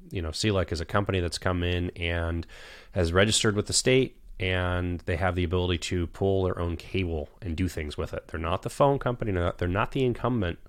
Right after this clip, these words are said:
local exchange carrier, they're an alternate. And the important thing also to know with C lex is you wanna be really clear and make sure that they're actually using their own facilities, their own stuff, and not the telco stuff or the cable company stuff. Okay,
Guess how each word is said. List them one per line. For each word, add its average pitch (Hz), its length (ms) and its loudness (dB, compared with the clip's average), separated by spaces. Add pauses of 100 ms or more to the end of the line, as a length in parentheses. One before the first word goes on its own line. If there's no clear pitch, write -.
(180)
local 92 240 0
exchange - 360 -4
carrier, 82 240 0
they're 80 140 -2
an 82 60 -6
alternate. 98 480 -2 (160)
And 95 100 4
the 90 60 6
important 110 260 2
thing 110 140 4
also 104 240 2
to 95 40 2
know 92 120 4
with 82 120 2
C 104 180 2
lex 90 440 2
is 87 640 2
you 95 180 2
wanna 90 140 2
be 85 100 0
really 85 200 0
clear 82 320 0
and 78 80 0
make 80 120 0
sure - 160 -2
that 78 120 -4
they're 80 100 0
actually 80 240 -2
using 80 160 -4
their 78 140 -4
own 76 80 -4
facilities, 82 760 -2
their - 160 -2
own 82 180 -2
stuff, - 560 -2
and 82 120 -4
not 78 220 -6
the 76 480 -6
telco 90 260 0
stuff - 260 -4
or 78 40 -4
the 78 80 -8
cable 78 200 -6
company - 240 -10
stuff. - 360 -8
Okay, 92 340 0